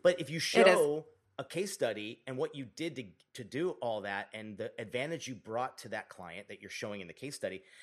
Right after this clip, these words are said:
Speaker 1: you're really not giving away your tactics. You're giving
Speaker 2: No,
Speaker 1: away the, you're giving
Speaker 2: right.
Speaker 1: away your, that you were strategic and you found a way and you made a difference for that client,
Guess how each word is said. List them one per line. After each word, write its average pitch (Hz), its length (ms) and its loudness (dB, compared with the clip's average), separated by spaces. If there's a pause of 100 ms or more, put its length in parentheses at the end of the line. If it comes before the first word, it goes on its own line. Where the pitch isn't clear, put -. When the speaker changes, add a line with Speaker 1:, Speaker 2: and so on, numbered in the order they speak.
(120)
Speaker 1:
you're 156 120 -2
really 233 180 0
not 165 160 0
giving 131 240 -2
away 113 180 0
your 98 200 -6 (140)
tactics. - 840 -6 (360)
You're 240 140 0
giving 269 80 12
Speaker 2:
No, 269 80 12
Speaker 1:
away 240 160 12
the, 240 80 10
you're 247 80 0 (300)
giving 196 140 10
Speaker 2:
right. - 40 8
Speaker 1:
away 151 140 8
your, 127 120 -2 (360)
that 117 180 -4
you 120 100 -6
were 113 80 -6
strategic 123 680 -8 (360)
and 117 220 -4
you 113 80 -6
found 131 360 0
a 165 40 2
way 127 300 4
and 113 100 -6
you 113 60 -6
made 107 160 -4
a 101 40 -4
difference 123 400 -6
for 117 120 -6
that 104 200 -4
client, 127 520 -8